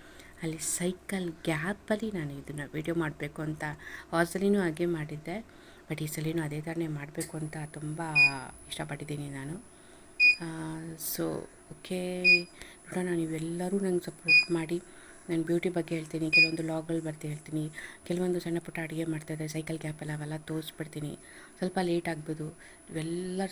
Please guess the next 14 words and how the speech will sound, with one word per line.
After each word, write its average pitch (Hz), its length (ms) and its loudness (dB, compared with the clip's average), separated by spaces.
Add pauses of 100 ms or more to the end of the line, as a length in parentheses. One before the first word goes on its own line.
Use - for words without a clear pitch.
ಸಪೋರ್ಟು 175 420 -2
ನನಗೆ 156 340 -2
ಬೇಕು. 156 380 -4 (420)
ನಂಗೆ 165 120 0
ಹೆಚ್ಚು 175 260 -2
ಹೆಚ್ಚು 185 220 -2
ಸಬ್ಸ್ಕ್ರೈಬ್ 160 560 -6
ಆಗಿ, - 400 -8
ಹೆಚ್ಚು 165 280 -4
ಹೆಚ್ಚು 185 320 -2
ನನಗೆ 165 460 -2 (480)
ಕಾಮೆಂಟ್ಗಳನ್ನು 160 760 -2
ಕೊಡಿ. 151 240 -6 (640)
ಆ, 196 100 -6